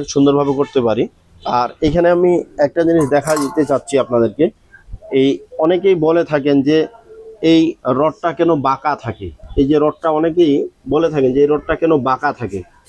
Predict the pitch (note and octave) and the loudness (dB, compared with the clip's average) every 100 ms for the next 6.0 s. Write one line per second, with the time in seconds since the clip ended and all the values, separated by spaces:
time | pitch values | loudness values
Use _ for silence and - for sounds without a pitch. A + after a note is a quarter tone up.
0 | _ _ - C3 D#3 E3+ F#3 F3+ D#3+ D3 | _ _ -6 -6 0 0 4 2 2 -2
1 | F3 F3 F#3 F3 D3 C#3+ D#3+ C3+ A2+ F#2+ | -4 0 2 4 2 0 -2 -4 -8 -10
2 | F2 - - - _ C3+ D3 D3+ E3+ E3 | -14 -20 -20 -20 _ -2 -2 0 0 2
3 | C#3 D3 C#3+ B2+ F#2 - - - - _ | 2 0 -2 -4 -6 -12 -18 -20 -20 _
4 | C3+ D3+ E3+ E3+ F3+ E3+ E3+ C#3+ C3+ C#3+ | -2 0 -2 0 -2 0 0 2 2 0
5 | D3 D#3+ E3 E3+ - E3+ F3+ F3 D3+ E3 | 0 2 2 2 2 4 4 4 4 4